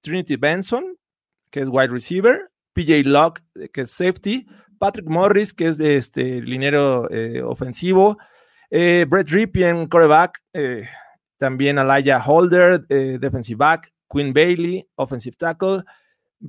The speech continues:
Fred Brown, wide receiver, Lavante Bellamy, que también, este, creo que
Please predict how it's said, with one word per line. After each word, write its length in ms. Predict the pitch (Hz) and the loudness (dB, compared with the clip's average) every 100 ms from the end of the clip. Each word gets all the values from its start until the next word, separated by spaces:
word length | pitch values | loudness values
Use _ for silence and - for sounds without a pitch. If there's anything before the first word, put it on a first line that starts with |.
| _ _ - | _ _ -2
Fred 220 | 175 156 | 0 2
Brown, 320 | 147 185 208 208 | 2 0 2 2
wide 180 | 190 156 | 2 0
receiver, 600 | 160 - 208 202 220 220 | -4 -4 0 2 2 0
Lavante 400 | 160 156 202 202 | -2 -2 0 -2
Bellamy, 340 | 180 220 220 | 0 0 -2
que 120 | 208 151 | -4 -4
también, 460 | 143 170 175 165 165 | -2 -2 -6 -8 -4
este, 480 | 147 117 - 139 | -4 -4 -10 -10
creo 220 | - 143 147 | -8 -8 -6
que 800 | 160 151 127 113 98 71 60 | -4 -2 -2 -4 -8 -12 -16